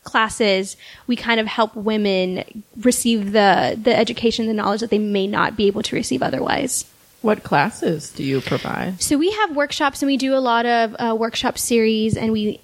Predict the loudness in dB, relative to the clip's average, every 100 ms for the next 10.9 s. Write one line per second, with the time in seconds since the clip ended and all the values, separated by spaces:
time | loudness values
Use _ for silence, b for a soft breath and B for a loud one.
0 | -4 0 2 0 0 -2 2 2 0 -2
1 | -4 0 4 4 2 2 0 0 0 2
2 | 2 2 2 0 0 -2 2 2 2 0
3 | -4 -8 -6 0 2 4 4 2 2 0
4 | 0 -2 -4 0 0 0 -2 -2 0 2
5 | 2 2 0 -4 -2 0 2 0 -2 -8
6 | -2 -2 2 0 2 2 2 0 -2 -8
7 | -10 0 0 0 0 2 2 0 -4 B
8 | B B _ _ _ _ _ -20 -16 -4
9 | 0 0 2 0 0 -2 -4 -4 0 2
10 | 2 2 0 0 2 2 0 -4